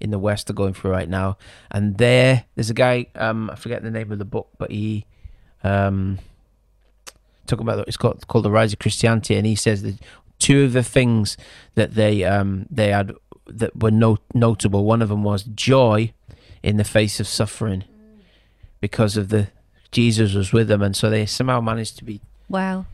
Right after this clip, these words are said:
Speaker 1: joyful. "Consider it pure joy when
Speaker 2: Yeah.
Speaker 1: you face trials of many kinds, 'cause you
Speaker 2: Mm.
Speaker 1: know the testing of your faith produces perseverance." And, like, they had a joy in the midst of everything that was going on, and I think that's, that's my ambition anyway, you know, what's going on right now.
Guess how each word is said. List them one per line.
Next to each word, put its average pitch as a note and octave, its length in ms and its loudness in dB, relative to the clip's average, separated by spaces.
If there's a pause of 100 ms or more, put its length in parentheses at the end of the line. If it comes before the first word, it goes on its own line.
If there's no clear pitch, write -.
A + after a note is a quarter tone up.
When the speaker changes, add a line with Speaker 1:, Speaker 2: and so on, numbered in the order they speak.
(160)
Speaker 1:
joyful. A#2+ 540 2
"Consider A2+ 420 0
it A2+ 120 -2
pure A2 240 0
joy A2 280 2
when G#2+ 80 2
Speaker 2:
Yeah. G2 120 2
Speaker 1:
you G2 60 0
face G#2+ 180 2
trials G#2 360 2
of F#2+ 60 -4
many F#2+ 200 0
kinds, G2+ 400 -2
'cause F#2+ 180 0
you F#2+ 80 -4
Speaker 2:
Mm. F#2+ 40 -2
Speaker 1:
know G2 120 -2
the F#2+ 80 -6
testing G#2 420 -4
of F#2+ 100 -4
your F#2+ 100 -6
faith F#2+ 320 -6
produces G2+ 400 -8
perseverance." F#2+ 800 -6 (680)
And, G2+ 140 0
like, F#2+ 340 -4 (260)
they G2+ 80 -4
had G2 140 -2
a F#2 80 -4
joy A2 420 2
in G2+ 80 0
the G2 60 0
midst G2+ 360 -2
of G2 60 2
everything G2 340 -2
that F#2 120 -6
was - 100 -10
going G2 320 2
on, G2+ 200 2
and G2 120 -2
I F#2+ 40 0
think - 200 -4
that's, - 360 -4 (140)
that's G#2+ 240 0
my F#2+ 140 0
ambition F#2+ 440 -6
anyway, G2 340 0
you G2 40 0
know, G2 140 0
what's G2 260 0
going G2 260 2
on G2 140 0
right F#2+ 180 -2
now. G2 320 -2